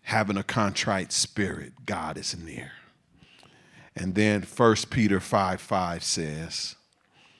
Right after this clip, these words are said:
"God opposes the proud and shows favor to the humble."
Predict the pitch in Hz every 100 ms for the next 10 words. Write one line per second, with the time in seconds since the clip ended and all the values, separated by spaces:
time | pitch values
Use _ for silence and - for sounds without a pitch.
0 | _ _ - - _ - 107 107 95 -
1 | 123 117 113 113 107 123 - - 76 -
2 | 78 76 - - _ _ _ - 82 -
3 | - 104 87 85 - - 123 107 73 69
4 | 80 - - 85 87 85 85 71 73